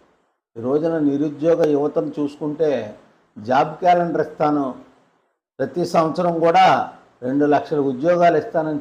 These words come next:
చెప్పిన ఈయన ఈ రాష్ట్రంలో ఆ వాలంటీర్ పోస్టులు, ఆ సచివాలయ ఉద్యోగుల పోస్టులు తప్ప మరి ఇంకెవ్వరికీ కూడా ఎటువంటి జాబ్ క్యాలెండర్ కూడా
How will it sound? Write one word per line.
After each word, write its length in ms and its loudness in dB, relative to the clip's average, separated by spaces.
చెప్పిన 260 -4
ఈయన 640 0
ఈ 100 0
రాష్ట్రంలో 880 0
ఆ 80 -6
వాలంటీర్ 720 -2
పోస్టులు, 600 -2
ఆ 140 -2
సచివాలయ 600 2
ఉద్యోగుల 520 4
పోస్టులు 480 -2
తప్ప 540 0
మరి 140 -4
ఇంకెవ్వరికీ 640 0
కూడా 280 0
ఎటువంటి 760 -2
జాబ్ 200 0
క్యాలెండర్ 520 -2
కూడా 300 0